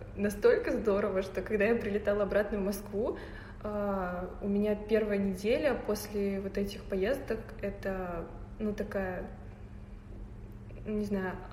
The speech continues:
опус-, опустошение. Ты смотришь по сторонам и такой: "А где тут снимать?"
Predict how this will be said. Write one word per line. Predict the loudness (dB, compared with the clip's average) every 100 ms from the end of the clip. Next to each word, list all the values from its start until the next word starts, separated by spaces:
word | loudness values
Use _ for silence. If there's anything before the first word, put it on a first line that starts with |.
| -8
опус-, | -6 -6 -6
опустошение. | -4 -2 -2 -2 -2 -2 -4 -6 -10 -12 -12 -10
Ты | -4
смотришь | 0 0 0
по | -4
сторонам | -2 0 0 -2
и | -4
такой: | -4 -2 -2 -4 -10 -10 -12 -8
"А | -6
где | -4 -4
тут | -6
снимать?" | -4 -2 -2 -4 -6